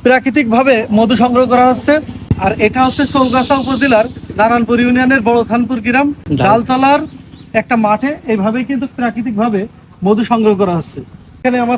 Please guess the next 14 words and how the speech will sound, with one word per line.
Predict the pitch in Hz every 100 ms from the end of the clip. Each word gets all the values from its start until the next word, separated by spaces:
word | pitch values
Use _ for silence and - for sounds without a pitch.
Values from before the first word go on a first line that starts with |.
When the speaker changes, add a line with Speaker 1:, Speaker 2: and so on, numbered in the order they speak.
| 240
Speaker 1:
চারিপাশে | 214 208 247 226 170 - - - - -
সব | 226 196 - - - - -
মৌমাছির | 196 226 240 - 269 269 247 - - - -
থেকে | 262 277 202
যেভাবে | 220 214 233
মধু | 233 220 214
সংগ্রহ | 226 247 247
করা | 240 254
হয়, | 247 285 294
সেটা | - 269 254
প্রাকৃতিকভাবেই, | 233 240 254 226 196 240 233 185 - - - - -
সেটাই | - 240 254
কিন্তু | 262 254 247
আমার | 240